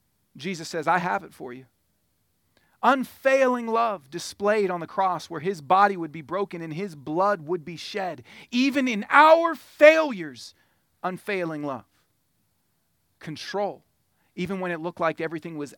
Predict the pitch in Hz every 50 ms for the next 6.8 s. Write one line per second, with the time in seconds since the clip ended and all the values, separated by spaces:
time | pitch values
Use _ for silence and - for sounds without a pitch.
0 | _ 160 165 175 180 156 - - - 143 131 - - 147 135 123 123 _ _ _
1 | _ _ _ _ _ _ _ _ _ _ _ _ _ - 156 151 139 - - 202
2 | 185 170 151 135 135 - 175 165 160 139 127 143 143 - - 170 160 151 123 131
3 | 127 147 156 156 147 147 143 - _ _ _ _ _ _ _ _ _ - 151 151
4 | 151 131 147 160 165 160 - - 160 151 156 165 170 156 143 135 139 139 143 147
5 | 147 147 143 139 139 143 143 139 147 151 147 139 123 139 135 131 135 139 147 165
6 | 156 - - - - 156 139 - - 151 139 131 127 123 120